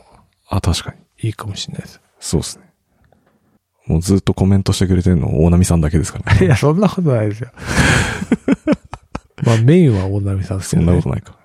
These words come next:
Speaker 2: うん。主に大波さんですね。
Speaker 1: そうですね。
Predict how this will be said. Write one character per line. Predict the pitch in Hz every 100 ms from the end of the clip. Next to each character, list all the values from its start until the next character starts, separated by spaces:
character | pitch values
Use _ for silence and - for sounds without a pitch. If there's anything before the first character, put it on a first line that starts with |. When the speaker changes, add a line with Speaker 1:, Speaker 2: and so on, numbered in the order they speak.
| -
Speaker 2:
う |
ん。 | 98 92 92 107 _ _ _ _ _ -
主 | - 147
に | 101
大 | 92 95
波 | 92 90
さ | - -
ん |
で | -
す | -
ね。 | _ _ _ _ _ _ -
Speaker 1:
そ | - -
う |
で |
す | -
ね。 | -